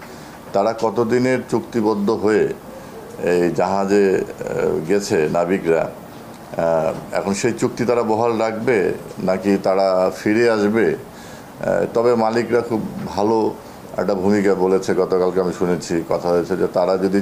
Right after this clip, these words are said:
চায় যে বাংলাদেশে চলে আসবে, তাদেরকে বিমানযোগে বাংলাদেশে নিয়ে আসবে, এবং তাদের রিপ্লেস যারা হবে জাহাজে, সেটাও মনে হয় তারা কাজ করতেছে। আহ, বিকল্প নাবিক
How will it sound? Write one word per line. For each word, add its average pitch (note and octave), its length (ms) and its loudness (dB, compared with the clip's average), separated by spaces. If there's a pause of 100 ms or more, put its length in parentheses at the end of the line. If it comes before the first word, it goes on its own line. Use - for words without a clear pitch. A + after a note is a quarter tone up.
চায় G#2 300 2
যে G2+ 120 2
বাংলাদেশে E2+ 640 0 (100)
চলে G#2 220 4
আসবে, G2 220 0
তাদেরকে F2 420 0
বিমানযোগে E2 560 2
বাংলাদেশে D#2+ 420 0
নিয়ে D#2+ 200 0
আসবে, C#2 240 -4 (500)
এবং F#2+ 320 2
তাদের G2 380 2
রিপ্লেস A2+ 800 0
যারা F#2+ 220 4
হবে F#2 460 2 (300)
জাহাজে, F2 380 0 (400)
সেটাও C3+ 340 0
মনে C3 180 0
হয় A2+ 100 -2
তারা G2+ 200 2
কাজ F2 260 -2
করতেছে। A#2 520 0
আহ, - 640 -4
বিকল্প G2+ 440 0
নাবিক G2+ 380 2